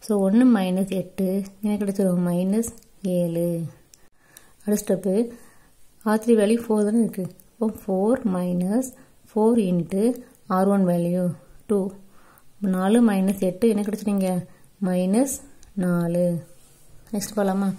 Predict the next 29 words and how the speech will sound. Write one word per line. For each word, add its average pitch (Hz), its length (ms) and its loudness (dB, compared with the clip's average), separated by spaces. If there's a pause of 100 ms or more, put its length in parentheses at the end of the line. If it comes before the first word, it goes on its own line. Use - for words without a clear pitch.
(420)
இப்போ - 180 -2
என்ன 220 140 2
பண்ணணும்? 202 300 2 (480)
இங்கேயும் 220 320 6
இங்கேயும் 214 200 4
ஜீரோ 190 200 2
மாத்திட்டோம். 170 400 0 (180)
இப்போ - 140 -2
இந்த 214 200 2
இடத்துல 214 140 2
என்ன 202 100 0
பண்ணணும்? 202 240 2
ஜீரோ 190 180 2 (120)
ஆக்கணும். 175 360 -2 (220)
அதுக்கு 202 200 -2
என்ன 185 160 0
பண்ணணும் 185 220 0
அப்படின்னா, 175 260 -2 (2500)
first 208 240 -2
row 233 60 4
எப்படி 214 140 4
எழுதிக்கலாமா? 208 340 2
ஒன்னு, 180 340 2 (260)
மைனஸ் 190 420 0
ஒன்னு, 190 440 0 (100)
ரெண்டு. 175 400 -2 (880)
என்ன 220 160 4
பண்ணணும்? 196 400 2 (200)
ரெண்டு. 175 420 0